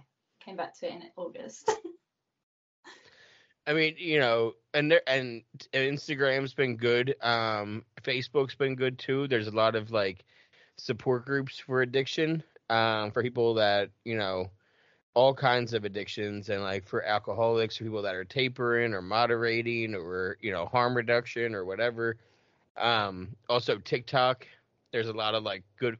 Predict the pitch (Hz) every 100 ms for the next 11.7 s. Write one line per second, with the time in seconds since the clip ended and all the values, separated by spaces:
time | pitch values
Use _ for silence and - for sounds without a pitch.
0 | - - 117 104 110 120 117 113 117 110
1 | 123 117 117 117 113 _ _ _ _ _
2 | 139 120 107 117 107 113 98 - 110 110
3 | 110 110 113 104 - - 113 101 92 90
4 | - _ - 135 113 143 131 127 123 -
5 | 107 107 101 104 98 92 _ _ _ _
6 | _ - 107 120 113 135 123 120 117 117
7 | 107 95 95 95 95 98 113 - 113 101
8 | 104 113 113 107 107 104 - 104 98 95
9 | - 104 87 76 64 - _ _ _ 110
10 | 98 - - 80 92 _ _ _ _ _
11 | 147 156 156 - - 143